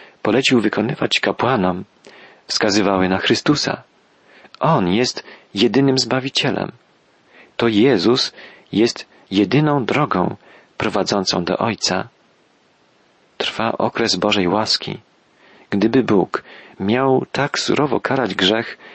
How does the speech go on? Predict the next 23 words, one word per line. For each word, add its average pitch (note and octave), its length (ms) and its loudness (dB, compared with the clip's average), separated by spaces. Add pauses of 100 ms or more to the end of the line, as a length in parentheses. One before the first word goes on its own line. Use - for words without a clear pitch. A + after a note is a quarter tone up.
(240)
jak G#2 260 -2
w - 100 -14
przypadku - 500 -4
Nadaba F#2 560 0
i - 180 -2
Abichu A2 520 -4 (640)
lub F#2+ 300 -2
Ananiasza F#2 580 0
i - 100 -4
Safiry, - 580 -6 (880)
wielu A#2+ 340 -2
z G2 100 -2
nas - 440 -6 (560)
już F2+ 240 0
by F#2 140 -6
nie F2+ 140 -4
żyło. A2 440 -4 (1300)
Bóg A#2 340 2
jednak A2+ 500 0
okazuje A2+ 440 0
nam A2+ 260 0 (420)
swoją F#2+ 360 0
cierpliwość, - 880 -4